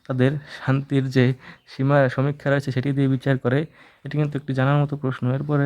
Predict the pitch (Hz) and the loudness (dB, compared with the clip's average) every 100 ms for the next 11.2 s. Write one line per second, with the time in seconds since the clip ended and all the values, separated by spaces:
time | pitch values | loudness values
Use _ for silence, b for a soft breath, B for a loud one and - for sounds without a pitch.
0 | 143 131 135 151 147 143 143 139 135 135 | 0 -2 0 2 2 2 2 2 2 2
1 | 139 143 143 160 156 - 147 143 151 156 | 0 -2 -2 -2 -2 -2 -2 0 0 0
2 | 160 156 139 147 147 147 147 147 147 147 | 0 -2 -2 -4 -4 -6 -4 0 0 0
3 | 143 143 139 143 139 120 104 - B B | -2 -2 -4 -2 -2 -2 -2 -6 B B
4 | B B _ 151 147 156 139 135 151 b | B B _ -8 -4 -2 0 0 -2 b
5 | b 143 151 156 160 127 98 - - _ | b 0 2 2 0 -2 -4 -10 -20 _
6 | _ _ _ _ _ _ _ - 147 151 | _ _ _ _ _ _ _ -8 -6 -4
7 | 147 143 131 131 131 - 127 - 156 151 | -4 -4 -2 -2 -2 -2 -4 -2 -4 0
8 | 156 147 143 143 143 147 147 - 139 143 | 0 2 2 4 2 2 -2 -6 -6 -2
9 | 147 143 131 135 - 143 B B B B | 2 4 2 0 -4 -6 B B B B
10 | - 143 143 113 107 - _ _ - 143 | -4 2 2 2 -4 -10 _ _ -4 2
11 | 135 110 | 2 2